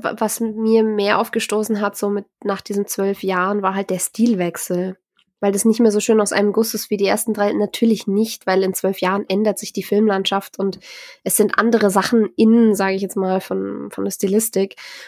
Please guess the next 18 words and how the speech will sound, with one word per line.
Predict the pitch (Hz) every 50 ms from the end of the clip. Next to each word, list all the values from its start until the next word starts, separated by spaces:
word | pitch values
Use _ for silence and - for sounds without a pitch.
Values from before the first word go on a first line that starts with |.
| - _
Und | - 202 -
du | 214
merkst | 202 196 190 185 196 220 247 240 - - -
halt | 214 208 208 - -
einfach | 214 208 220 220 220 - 214 208 202 202 - - - _ _ -
dieses, | - 208 214 202 202 196 208 202 202 202 202 190 - - - - - - _ _ _ _ _ _ _ _ _ _ _ _ _ _ _ _ -
diese | 220 208 202 220 226
f-, | 220 - - - - - _ _ _ _ _
krassen | - - - 247 240 254 - - 285 254 226
Farbfilter, | - - 247 247 254 269 262 - - - 262 262 254 254 262 247 - 247 247 247 254 254 240
dieser | 233 226 214 233 226
krasse | 226 - 233 220 - 226
Grünstich | - 208 226 262 294 277 247 - - 247 226
teilweise, | - - 233 226 240 240 233 233 220 220 214
dann | 214 214 214
diese | 208 214 208 202
hes-, | 220 220 220 - -
heftige, | 214 233 226 - - 220 208 220 214 214 208 208 214